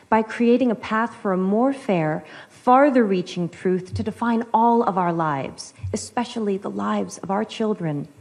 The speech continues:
Because paid parental leave does more than give more time for parents to spend with their kids.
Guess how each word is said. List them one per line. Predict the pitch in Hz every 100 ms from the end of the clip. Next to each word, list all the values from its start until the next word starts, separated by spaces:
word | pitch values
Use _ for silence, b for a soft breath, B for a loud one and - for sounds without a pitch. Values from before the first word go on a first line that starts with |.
| - _ _ _ _ _ _ _
Because | - 247 233
paid | 226 269 262
parental | 254 226 214 208
leave | 202 214 180 156 - b b b _
does | 220 202
more | 208 214 202 165 165
than | 175 165 160
give | 196 175
more | 180 180
time | 175 - 208 190
for | 170 170
parents | - 202 190 160 -
to | -
spend | - 196 208 196
with | 160
their | 139
kids. | - 240 262 82 - -